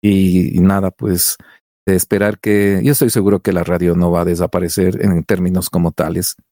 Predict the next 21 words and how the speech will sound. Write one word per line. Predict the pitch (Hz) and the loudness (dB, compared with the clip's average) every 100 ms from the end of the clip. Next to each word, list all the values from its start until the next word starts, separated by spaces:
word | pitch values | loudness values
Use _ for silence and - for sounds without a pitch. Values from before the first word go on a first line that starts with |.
| _ _ _ _ _ | _ _ _ _ _
Eh, | 95 92 85 | 0 0 0
esto | 110 - 135 - | -2 0 0 0
evoluciona. | 117 101 92 - 104 85 80 - _ _ _ - | -2 -2 -2 0 0 0 -6 -10 _ _ _ 0
Yo | 156 | 4
digo, | 175 135 | 4 2
por | 147 | 0
una | 226 175 | 2 2
sola | 190 | 2
razón | 143 123 175 | 2 0 0
no | 160 | 0
va | 147 | 0
a | 143 | 0
desaparecer | 135 123 131 123 127 | 0 -2 -2 0 0
la | 107 | 0
radio, | 131 104 - - _ _ _ _ - | 0 0 -4 -8 _ _ _ _ -4
porque | 101 - - 107 95 | -4 -6 -2 0 2
siempre | - 127 135 139 | 0 0 0 -2
que | 113 | -2
estamos | - 131 123 | -2 -2 0
haciendo | 110 - 127 113 | -2 0 0 2
algo, | 117 135 120 - | 0 -2 -6 -8